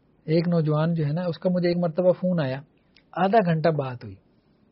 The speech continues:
کہتا، "میں نے بیوی کو ڈائیورس کرنا۔" میں نے کہا، "مسئلہ کیا ہے؟" اچھا، کوئی دو ماہ ہوئے تھے شادی کو۔ کہتا، "میری بیوی انٹلیکچوئل نہیں ہے۔"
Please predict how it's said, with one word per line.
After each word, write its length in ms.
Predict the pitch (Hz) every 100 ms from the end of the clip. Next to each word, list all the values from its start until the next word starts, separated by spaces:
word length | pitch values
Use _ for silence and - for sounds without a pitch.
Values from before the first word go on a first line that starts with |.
| _ _ -
کہتا، 180 | 277
"میں 140 | 277 240
نے 80 | 240
بیوی 240 | 214 240
کو 120 | 233
ڈائیورس 480 | 196 175 156 175 170
کرنا۔" 180 | 170 165
میں 100 | 214
نے 60 |
کہا، 100 | 254 311
"مسئلہ 300 | 190 - 247 302
کیا 160 | 294 127
ہے؟" 160 | 139 156 - _ _ _ _ -
اچھا، 440 | - 208 196 - -
کوئی 180 | 226 185
دو 260 | 202 208
ماہ 120 | 190
ہوئے 260 | 160 131 127
تھے 120 | 123
شادی 340 | 120 98 101 104
کو۔ 180 | 113 - _ _ _ _ _ - _
کہتا، 200 | - 302
"میری 220 | 294 269
بیوی 220 | 262 294 302
انٹلیکچوئل 760 | 262 180 160 185 - 320 233
نہیں 180 | 156
ہے۔" 60 | 110